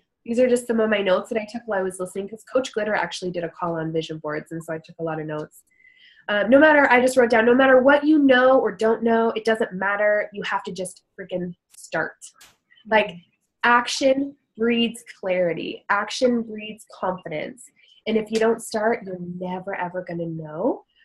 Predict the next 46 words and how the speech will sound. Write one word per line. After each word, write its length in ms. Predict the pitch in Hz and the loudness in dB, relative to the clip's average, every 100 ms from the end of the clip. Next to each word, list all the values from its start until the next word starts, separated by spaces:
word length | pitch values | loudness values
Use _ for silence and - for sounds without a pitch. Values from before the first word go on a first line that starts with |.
| _ | _
Um, 500 | 196 190 175 170 165 - | -4 0 0 -2 -6 -8
so 260 | - 220 | 0 0
for 220 | 214 208 | 0 -4
me, 560 | 208 226 226 202 190 196 _ | -2 -2 0 -2 -4 -8 _
you 120 | 214 | -4
know, 480 | 196 180 175 185 - _ _ 190 | -2 0 0 -2 -6 _ _ -6
that 160 | 180 | -4
looked 180 | 196 190 | -4 -4
like 240 | 180 185 185 _ _ | -4 -4 -8 _ _
just 160 | 180 - - | -20 -20 -12
posting 300 | 185 - 196 | -12 -8 -8
on 100 | 190 | -6
social 280 | 196 196 202 | -8 -10 -6
media, 340 | 220 196 170 | -6 -4 -6
even 240 | 175 175 | -6 -6
though 100 | 180 | -6
I 80 | 175 | -4
was 160 | 180 180 | -6 -8
super 720 | - - 311 349 403 - 208 | -16 -12 -10 -10 -12 -10 -8
nervous 400 | 208 226 208 - | -4 -4 -4 -10
about 200 | 175 170 | -8 -6
what 100 | 175 | -8
people 240 | 185 180 | -12 -12
were 100 | 185 | -10
gonna 120 | 190 185 | -10 -8
think 160 | 226 | -10
of 120 | 220 170 | -8 -12
me. 300 | 160 160 - | -10 -10 -6
Or, 480 | 170 170 165 170 - _ - _ - | -2 0 0 -4 -8 _ -20 _ -8
you 100 | 190 | 0
know, 200 | 185 185 | 0 0
for 240 | 196 190 | -2 -4
me, 300 | 196 190 190 | -4 -4 -4
um, 520 | 180 175 165 170 180 _ - _ _ - _ _ _ | -4 -4 -4 -8 -14 _ -20 _ _ -20 _ _ _
no 80 | 214 | 0
matter 240 | 220 233 | 2 6
what 140 | 240 226 | 6 6
I 60 | |
know 260 | 220 196 220 | 4 2 2
about 260 | 220 214 - | 2 0 0
sharing 320 | 233 214 214 | -2 -2 -2
my 120 | 202 | -4
story 340 | - 196 196 | -4 -4 -2
well 300 | 202 202 202 | -2 0 2
or 120 | 190 175 | 2 0
not, 480 | 175 175 220 262 | -2 0 0 -2